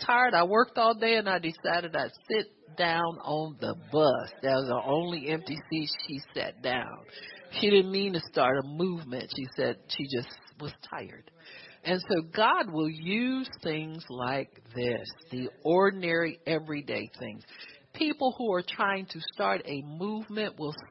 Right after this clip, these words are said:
seldom get used by God. I'm gonna say it again. If you're trying to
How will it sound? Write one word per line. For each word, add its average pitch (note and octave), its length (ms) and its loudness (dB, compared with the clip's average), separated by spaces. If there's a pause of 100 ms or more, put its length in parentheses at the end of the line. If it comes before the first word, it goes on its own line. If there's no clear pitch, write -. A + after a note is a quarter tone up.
seldom G#3+ 380 0
get E3 200 -6
used C#3+ 440 -12
by - 180 -10
God. - 460 -16 (1700)
I'm D#3+ 140 0
gonna C#3 100 0 (140)
say D#3+ 80 -2
it D#3 160 4
again. C3 460 -4 (400)
If E3 180 4
you're B3 240 4
trying A#3 360 10
to D#3 120 2